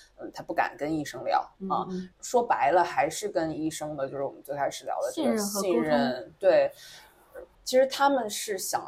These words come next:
Speaker 1: 要多一些 affirmation 了，就是，
Speaker 2: 嗯。
Speaker 1: 对，就是每个人都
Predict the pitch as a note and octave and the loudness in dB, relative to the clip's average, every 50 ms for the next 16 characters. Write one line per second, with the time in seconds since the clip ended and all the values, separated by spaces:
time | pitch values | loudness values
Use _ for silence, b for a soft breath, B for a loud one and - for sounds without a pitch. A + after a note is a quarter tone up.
0 | D#3 D3 D#3+ D#3+ D3 C#3+ C#3 - - - F3 E3+ E3+ E3 D#3+ D#3 D3 C#3 C#3 - | 4 6 6 8 8 6 4 0 -2 0 2 2 4 2 2 0 -2 -4 -6 -8
1 | - D#3 C#3+ C#3 C#3 C3+ - D#3 D3+ D3+ D#3 - - D3+ C#3+ C#3+ C#3 C#3+ C#3 C#3 | -6 0 2 4 4 4 4 4 4 4 4 2 2 2 2 2 2 0 -2 -2
2 | C#3+ D#3 - - C#3 A2+ A#2 A2+ F#2+ D#2 B1+ - - - - - - D3+ D3 C#3 | -2 -4 -4 -4 -6 -6 -4 -4 -6 -6 -6 -6 -6 -6 -4 -4 -2 -2 0 0
3 | C3+ B2+ A#2+ B2 A#2 A2 G#2+ G2 G2 - - - _ - D3+ D3 C#3 - A#2+ - | 0 0 0 0 -2 -2 -2 -4 -6 -10 -14 -18 _ -4 0 2 2 2 2 0
4 | G#2 C#3 C#3+ C#3+ D3+ D3 D#3 C#3+ C#3 E3+ F#3 F3+ F3 F3 F3 F3 E3 E3+ E3+ | -2 -4 -8 -8 -6 -2 -2 2 4 6 6 6 4 2 4 4 4 4 2